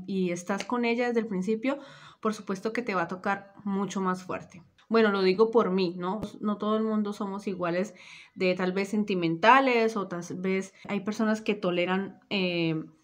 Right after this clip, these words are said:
hay personas que pueden tolerar estas situaciones, hay otras que no.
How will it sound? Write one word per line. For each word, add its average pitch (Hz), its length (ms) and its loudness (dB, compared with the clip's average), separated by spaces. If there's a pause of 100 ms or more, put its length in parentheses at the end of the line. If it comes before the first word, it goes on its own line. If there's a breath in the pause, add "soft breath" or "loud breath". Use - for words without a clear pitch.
(460 soft breath)
hay 208 140 0
personas 233 360 0
que 208 220 0
pueden 220 420 2
tolerar 190 380 0
estas 190 240 -4
situaciones, 214 580 -2
hay 185 120 -2
otras 196 260 -6
que 180 160 -4
no. 185 460 -2